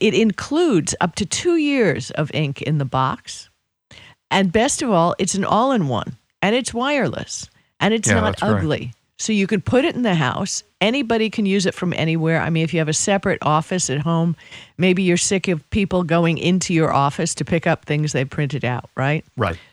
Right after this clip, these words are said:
Speaker 1: 'Cause, you know, you're gonna pay, play bingo online, so you gotta print <laughs> out your bingo
Speaker 2: Yeah,
Speaker 1: papers.
Speaker 2: exactly.
Speaker 1: <laughs> So it's a scanner, it's a copier, auto two-sided printing. That's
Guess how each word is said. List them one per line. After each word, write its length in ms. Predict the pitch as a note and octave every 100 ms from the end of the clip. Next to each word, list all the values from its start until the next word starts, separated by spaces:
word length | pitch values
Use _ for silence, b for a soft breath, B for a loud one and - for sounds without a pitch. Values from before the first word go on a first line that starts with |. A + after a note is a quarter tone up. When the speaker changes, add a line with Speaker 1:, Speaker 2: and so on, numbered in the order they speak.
| _ -
Speaker 1:
'Cause, 320 | F3 D#3 -
you 120 | F#3+
know, 80 | D#3+
you're 120 | D3+
gonna 140 | F3
pay, 240 | D3+ E3 D3
play 320 | - F3+ E3
bingo 380 | D3+ G#3 G#3 D#3+
online, 580 | D#3 D#3 E3 G3 E3+ D#3
so 160 | -
you 60 | D#3
gotta 180 | E3 D3+
print 300 | - F3 G#3+
<laughs> 20 |
out 240 | G3+ -
your 80 | G3
bingo 340 | - B3+ A3
Speaker 2:
Yeah, 400 | C#3+ C3 B2+ A2 F2
Speaker 1:
papers. 160 | -
Speaker 2:
exactly. 680 | A2 - A2 A2+ - F#2+ F2+ -
Speaker 1:
<laughs> 40 | B3+ - B B B B B B B B
So 260 | - A#3
it's 180 | A3+ A3
a 60 | C4
scanner, 540 | - - C4+ A#3+ F3+
it's 180 | E3+ A3+
a 60 | A#3
copier, 680 | - A#3 G3+ E3 D#3 C#3+ - -
auto 340 | G3 A3 A#3
two-sided 840 | A#3 - B3 - B3 A3+ A3+ A3+ F#3
printing. 480 | B3+ A#3 - C#3 C3
That's 260 | F#3+ G3